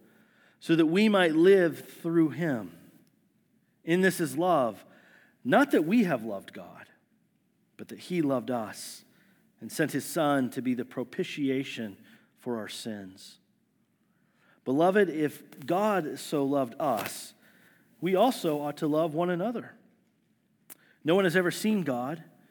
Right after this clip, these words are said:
If we love one another, God abides in us, and his love is perfected in us. This is the word of God. Let's pray.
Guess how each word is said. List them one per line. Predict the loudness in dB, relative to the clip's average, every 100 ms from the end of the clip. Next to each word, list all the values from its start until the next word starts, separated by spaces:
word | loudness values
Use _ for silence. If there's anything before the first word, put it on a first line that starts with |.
| _ _ _ _
If | -10 -2
we |
love | 2 6 6 4
one | 2 2
another, | 2 0 -2 -6 -8 -20 -20 _ _ -6
God | -2 0 -2
abides | -2 -2 -2 -4
in | -6 -4
us, | -4 -6 -12 -16 -20 _ _ _ _ -10
and | -8
his | -4
love | 2 2 4 0 -4 -10 _ _ _
is | -16 -14
perfected | -12 -12 -4 -4 -4 -10 -12 -14 -20 _ _
in | -14 -14
us. | -16 -20 -20 -20 _ _ _ _ _ _ _ _ _
This | -20 -16
is | -10
the | -10
word | -10
of | -12
God. | -16 -18 -18
Let's | -20 -20
pray. | -20